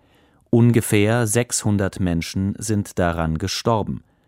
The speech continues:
In Deutschland sind mindestens dreizehn Menschen krank geworden. Die Bundesregierung hat mehr als einhundert Deutsche aus China geholt.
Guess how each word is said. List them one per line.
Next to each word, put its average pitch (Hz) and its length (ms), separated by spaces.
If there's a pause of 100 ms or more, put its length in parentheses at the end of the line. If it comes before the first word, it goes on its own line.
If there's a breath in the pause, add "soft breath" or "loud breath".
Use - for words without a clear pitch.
(520)
In 98 220
Deutschland 104 720
sind 113 320
mindestens 107 800
dreizehn 95 680
Menschen 76 480
krank 71 320
geworden. 69 520 (1600 soft breath)
Die 113 140
Bundesregierung 120 1120
hat 123 220
mehr 110 280
als 98 400
einhundert 110 800
Deutsche 92 560
aus 98 240
China 87 480
geholt. 92 560